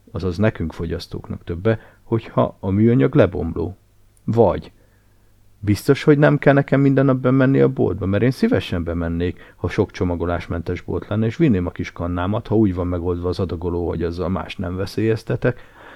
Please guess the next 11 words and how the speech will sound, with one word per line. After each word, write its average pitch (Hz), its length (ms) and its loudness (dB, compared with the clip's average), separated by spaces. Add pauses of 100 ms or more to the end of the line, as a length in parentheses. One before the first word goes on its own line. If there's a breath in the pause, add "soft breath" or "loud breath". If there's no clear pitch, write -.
(140 loud breath)
és, - 200 0
és - 180 -2
szépen 98 380 2
elhoznám 92 400 0
a 92 40 -2
joghurtomat, 101 680 -4
és - 240 -8
aznap 120 360 0
meginnám, 92 460 0
vagy 92 140 -2
másnap. 87 580 -4